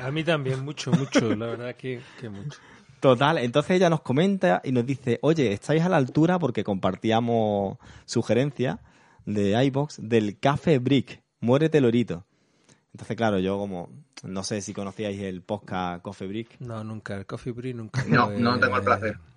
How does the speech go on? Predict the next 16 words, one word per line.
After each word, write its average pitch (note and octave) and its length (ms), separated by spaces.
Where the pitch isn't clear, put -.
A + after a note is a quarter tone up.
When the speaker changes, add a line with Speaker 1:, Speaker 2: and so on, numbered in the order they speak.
Speaker 2:
Por A#2 120
lo G#2 80
visto G#2 180
es A#2+ 60
Speaker 1:
no B2 80
lo B2 40
he B2 40
Speaker 2:
algo, A#2 200
Speaker 1:
escuchado. G#2+ 420
Speaker 2:
algo B2 300
muy A#2+ 260
top C3+ 320
de A2+ 160
ciencia D#3 420
y A2+ 40
dice, G#2+ 640